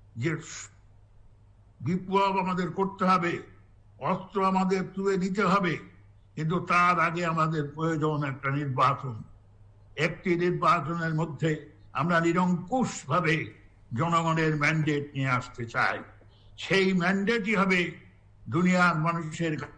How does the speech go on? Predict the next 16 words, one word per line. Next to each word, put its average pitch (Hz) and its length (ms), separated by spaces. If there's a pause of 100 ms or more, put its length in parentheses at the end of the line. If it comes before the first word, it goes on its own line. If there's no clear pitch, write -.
(160)
কাছে 151 280
আমাদের 143 460
প্রধান 131 440
অস্ত্র। 117 480 (540)
সেই 196 400
ম্যান্ডেটই 202 520
হবে 180 380 (500)
পশ্চিমা 180 600
শক্তির, 165 400
সশস্ত্র 160 840 (720)
শক্তির 185 560
বিরুদ্ধে 160 540 (500)
লড়াইয়ের 165 560
আমাদের 156 380
একমাত্র 139 640
অস্ত্র। - 440